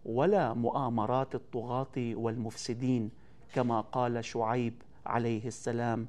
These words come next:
"وما توفيقي إلا بالله، عليه توكلت وإليه أنيب". والتغيير النفسي والفكري وسلوك سبيل الرشاد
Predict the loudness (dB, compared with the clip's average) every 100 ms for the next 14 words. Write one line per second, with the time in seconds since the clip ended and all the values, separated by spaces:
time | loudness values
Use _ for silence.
0 | -8 -18 -4 0 0 0 -2 -4 -4 -4
1 | -4 -4 -4 -4 -6 -12 -20 -2 2 2
2 | 2 0 0 0 0 -2 -4 -12 -18 -16
3 | -6 -2 0 0 -2 2 4 4 2 2
4 | 2 2 -2 -16 -18 -18 -14 -2 0 0
5 | 0 0 -2 -2 -4 -6 -10 -8 -4 -4
6 | -6 -12 -18 -18 -18 -16 -4 -2 -2 -4
7 | -2 0 2 0 -2 -14 -18 -16 -2 2
8 | 4 2 0 -4 -4 -6 -12 -18 -18 -18
9 | -18 -8 -2 0 0 0 0 -2 -2 -4
10 | -12 -18 -8 -2 0 2 2 6 4 4
11 | -4 -2 0 0 0 0 -2 -2 2 2
12 | 2